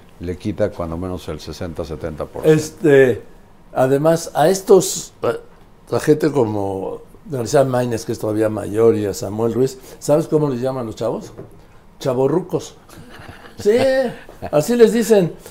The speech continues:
Speaker 2: "Es un chavorruco". Sí, que, que se quieren seguir haciendo pasar, Carlos, por chavos.
Speaker 1: Sí.
Speaker 2: Sí.
Speaker 1: Tan chavitos, ¿no?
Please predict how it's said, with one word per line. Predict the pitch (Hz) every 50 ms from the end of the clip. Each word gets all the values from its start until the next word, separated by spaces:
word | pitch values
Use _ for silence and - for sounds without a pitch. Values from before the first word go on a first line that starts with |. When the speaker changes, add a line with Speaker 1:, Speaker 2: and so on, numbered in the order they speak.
| - -
Speaker 2:
"Es | - 185 180
un | 226 220 202
chavorruco". | - 185 160 151 160 156 165 185 220 185 190 - 180 143 113 - - - - - - - - - - - - - 127 - - 147 139 - - - 147 - - - - 269 - - - 123 -
Sí, | - 196 190
que, | - 175 151
que | 156 151
se | - 160 -
quieren | - 180 180 196 196
seguir | - 180 165 160 185 190 180 185 - - -
haciendo | - 151 151 - 185 175 165 165 160
pasar, | 160 160 156 - 180 165 160 -
Carlos, | - 160 160 156 160 156 - - - - - - - -
por | 117 139 147 147
chavos. | - 185 175 180 185 175 160 - - - - - - - - - - -
Speaker 1:
Sí. | - 82 78 73 73 69 - - - - - - - - - - - - - - - - - - - - -
Speaker 2:
Sí. | - - - -
Speaker 1:
Tan | 71 78 76 67
chavitos, | - 82 80 76 - - 78 78 - - - 76 69 - 73
¿no? | 82 85